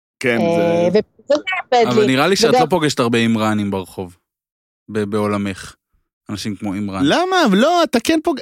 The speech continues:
Speaker 1: לא, ספציפית כמוהו, שאתה יודע, זה כל הקטע שהוא, "אני איטלקי, אני זה, אני פה", היה שם כאילו שריטה לגמרי, לא היה פה לא משהו, לא משהו רגיל, כאילו בקטע הזה.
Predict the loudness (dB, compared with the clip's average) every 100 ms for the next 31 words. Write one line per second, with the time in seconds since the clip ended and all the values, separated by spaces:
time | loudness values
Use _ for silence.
0 | 2 2 2 0 -4 -2 -2 -4 -6 -2
1 | 0 2 2 0 -2 -4 -4 0 0 -2
2 | -4 -4 -2 -4 -4 -4 -2 -2 -4 _
3 | _ _ _ -4 -2 -2 -4 -6 -2 0
4 | 0 -4 -6 -2 -2 0 0 0 0 0
5 | 0 0 -2 -2 -4 -4 -4 -6 -6 -2
6 | -2 0 0 0 0 -4 -8 -6 -6 -4
7 | -2 -2 -4 -6 -6 -4 -2 -2 -2 -2
8 | -2 -4 -8 _ _ _ _ _ -2 0
9 | 2 0 0 0 2 0 -2 _ _ _
10 | _ _ _ _ _ _ _ _ -6 -4
11 | -4 -6 -6 -6 -6